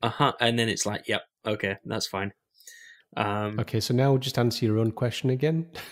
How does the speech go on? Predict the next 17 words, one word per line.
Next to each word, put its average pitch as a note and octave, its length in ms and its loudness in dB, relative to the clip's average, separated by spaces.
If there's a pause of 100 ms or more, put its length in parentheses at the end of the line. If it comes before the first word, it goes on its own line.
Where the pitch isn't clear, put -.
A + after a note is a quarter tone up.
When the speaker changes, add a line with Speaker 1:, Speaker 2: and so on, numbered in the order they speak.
(120)
Speaker 2:
<laughs> - 340 6
Speaker 1:
Yeah, B2+ 240 6
sure. - 500 -4
So A2+ 400 0 (560)
it C#3 100 8
was A#2+ 160 4
big A#2+ 260 2
with A2 160 0
the, A2 320 0
uh, G#2 180 -6 (360)
the A#2+ 60 -2
teen G#2+ 440 0 (160)
male G#2+ 280 2
population. G2 720 -2 (240)
Speaker 2:
Yeah, - 60 -12 (500)
yeah. - 100 -2
Speaker 1:
Yeah, - 120 -2